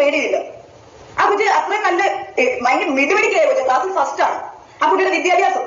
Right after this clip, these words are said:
ആ കൊച്ചിന് വേണ്ട എല്ലാ കാര്യങ്ങളും ചെയ്ത് കൊടുക്കുന്ന അമൃതേച്ചിയാ. ആ കൊച്ചിന്റെ അച്ഛനൊന്നും ചെയ്തിട്ടില്ല, ഒരു ഗിഫ്റ്റ് പോലും സെൻഡ് ചെയ്തിട്ടില്ല, ആ കൊച്ചിനൊന്നും വിളിച്ചിട്ടില്ല. കൊച്ചിന്റെ ബർത്ത്ഡേക്ക് പുള്ളി ലൈവ് വന്നിട്ട് എന്നെ എന്റെ പുറമെ വിളിക്കും, അപ്പ ഇറക്ക് എന്ന് പറഞ്ഞിട്ടിരിക്കുന്നതല്ലാതെ ആ കൊച്ചിനെ ഒന്ന് വിളിച്ച് വിഷയം പുള്ളി നോക്കിയിട്ടില്ല.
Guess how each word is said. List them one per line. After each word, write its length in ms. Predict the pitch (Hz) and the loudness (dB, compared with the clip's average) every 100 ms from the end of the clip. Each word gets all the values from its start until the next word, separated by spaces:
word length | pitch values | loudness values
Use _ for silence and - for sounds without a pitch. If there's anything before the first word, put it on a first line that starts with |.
| - | -4
ആ 60 | 339 | -2
കൊച്ചിന് 200 | 349 370 | 0 0
വേണ്ട 120 | 339 320 | 2 2
എല്ലാ 140 | 339 392 | 2 2
കാര്യങ്ങളും 240 | 330 302 302 | 2 0 -2
ചെയ്ത് 120 | 302 | -2
കൊടുക്കുന്ന 220 | 285 285 | 0 0
അമൃതേച്ചിയാ. 400 | 269 269 285 240 - - 285 | 0 0 0 0 -2 -2 -2
ആ 40 | 320 | 0
കൊച്ചിന്റെ 220 | 330 320 | 2 0
അച്ഛനൊന്നും 300 | - 311 311 | 2 0 0
ചെയ്തിട്ടില്ല, 320 | 294 302 262 - - - | 0 0 0 -2 -2 -2
ഒരു 100 | 311 302 | 0 2
ഗിഫ്റ്റ് 220 | 381 415 359 | 0 0 0
പോലും 160 | 339 | 0
സെൻഡ് 160 | 311 294 | 0 0
ചെയ്തിട്ടില്ല, 300 | 311 269 - - - 294 | 0 0 0 0 -2 -2
ആ 60 | |
കൊച്ചിനൊന്നും 320 | 339 370 359 330 | 0 2 2 0
വിളിച്ചിട്ടില്ല. 340 | 330 359 247 208 | 0 0 0 0
കൊച്ചിന്റെ 260 | 262 269 - | 2 0 2
ബർത്ത്ഡേക്ക് 360 | 302 - 339 330 277 | 2 0 0 0 0
പുള്ളി 140 | 311 262 | 2 2
ലൈവ് 200 | 285 392 | 2 0
വന്നിട്ട് 260 | 294 285 302 - - - - - 226 | 0 0 -2 -2 -10 -16 -14 -4 0
എന്നെ 140 | 302 269 | 2 4
എന്റെ 120 | - 247 | 2 0
പുറമെ 240 | 262 311 269 | 0 0 0
വിളിക്കും, 260 | 262 311 - - - - - - - - 220 | -2 -4 -10 -18 -20 -20 -20 -20 -20 -2 0
അപ്പ 120 | 220 320 | 2 2
ഇറക്ക് 260 | 285 - 339 - | 2 2 0 0
എന്ന് 120 | 277 349 | -2 0
പറഞ്ഞിട്ടിരിക്കുന്നതല്ലാതെ 800 | 359 359 330 370 370 311 277 294 | 0 0 -2 0 2 2 2 2
ആ 20 | 302 | 2
കൊച്ചിനെ 240 | 523 415 427 | -2 -4 -4
ഒന്ന് 100 | 381 | -4
വിളിച്ച് 160 | 349 339 | -2 -2
വിഷയം 240 | 320 339 311 | 0 0 2
പുള്ളി 140 | 320 | 2
നോക്കിയിട്ടില്ല. 380 | 285 294 277 | 2 0 -2